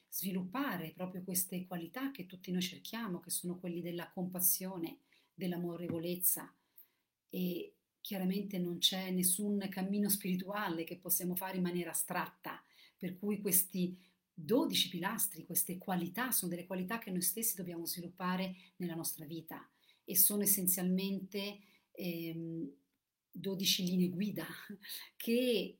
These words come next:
se praticati, ci danno veramente l'orientamento, la strada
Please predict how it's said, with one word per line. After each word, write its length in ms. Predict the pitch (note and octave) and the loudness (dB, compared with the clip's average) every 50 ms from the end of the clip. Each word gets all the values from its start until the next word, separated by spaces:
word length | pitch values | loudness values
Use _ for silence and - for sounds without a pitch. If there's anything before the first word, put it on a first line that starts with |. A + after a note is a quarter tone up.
| _ _ _ | _ _ _
se 380 | - - - - - A#3 A3 | 0 2 4 4 4 4 2
praticati, 600 | - F#3 F3+ F3+ F3+ - F#3 F3 F3 F#3 - G#3 | 0 -2 -4 -4 -4 -2 -2 -2 -2 -4 -4 -4
ci 140 | G3 - E3+ | -4 -2 -2
danno 220 | F3 F3+ F3+ F3+ E3+ | -2 0 0 0 0
veramente 500 | F3 F3 E3+ F3+ F#3 G3 F#3 - - F3 | -2 -2 0 0 0 0 -2 -2 -4 -4
l'orientamento, 720 | F3 E3+ F3 E3+ - - E3+ F3 F#3+ F#3+ F3+ F3+ - E3+ | -4 -4 -4 -6 -6 -6 -4 -4 -4 -4 -6 -6 -8 -10
la 100 | D#3+ D#3+ | -6 -2
strada 680 | - - - F3+ F#3 F#3+ F3+ E3 - D#3 D#3 E3 F3+ | -2 -2 -2 -2 -2 -2 -2 -4 -6 -8 -8 -10 -10